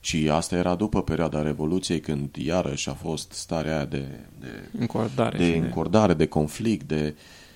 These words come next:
Speaker 1: Am zis, „Doamne, deja așa repede, la doi ani de zile să afli, bă, uh, iarăși despre așa ceva, oare nu vine acum sfârșitul?” Țin minte, eram, eram într-o stare de încordare, chiar dacă eram copil.
Speaker 2: Da.
Speaker 1: Eram într-o stare de încordare și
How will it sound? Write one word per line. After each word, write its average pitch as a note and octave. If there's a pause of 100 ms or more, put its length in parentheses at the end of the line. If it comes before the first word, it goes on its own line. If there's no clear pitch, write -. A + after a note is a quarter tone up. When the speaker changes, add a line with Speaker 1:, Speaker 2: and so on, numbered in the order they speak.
(120)
Speaker 1:
Am F2
zis, E2
„Doamne, G2+
deja E2
așa G2
repede, D2+ (520)
la D#2+
doi G2
ani F2+
de E2+
zile F#2
să -
afli, D#2+
bă, D2+ (680)
uh, C#2 (300)
iarăși F2
despre D#2 (220)
așa D#2+
ceva, F2+
oare D#2
nu F2
vine A2+
acum G#2+
sfârșitul?” - (380)
Țin A#2
minte, A#2+
eram, G#2 (100)
eram F#2+
într-o G2+
stare G#2
de F2
încordare, E2
chiar F3+
dacă G#2
eram G#2
copil. -
Speaker 2:
Da. E3 (180)
Speaker 1:
Eram G#2
într-o A2+
stare A2
de F2+
încordare F#2+
și F2